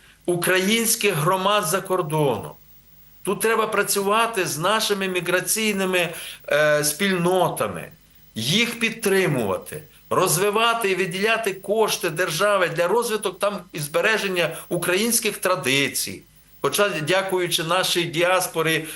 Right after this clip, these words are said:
е, Сполучених Штатів, Канади, Аргентини, у нас збереглися більшість традицій,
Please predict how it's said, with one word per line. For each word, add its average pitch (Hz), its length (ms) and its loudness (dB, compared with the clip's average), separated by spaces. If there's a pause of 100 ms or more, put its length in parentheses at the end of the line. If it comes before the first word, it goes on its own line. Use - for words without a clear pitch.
(200)
е, 135 600 4
Сполучених 165 580 0
Штатів, 151 560 0
Канади, 165 440 0
Аргентини, 147 760 -2 (240)
у 127 60 -4
нас 170 240 2
збереглися 170 760 2
більшість 139 580 -2
традицій, 135 680 0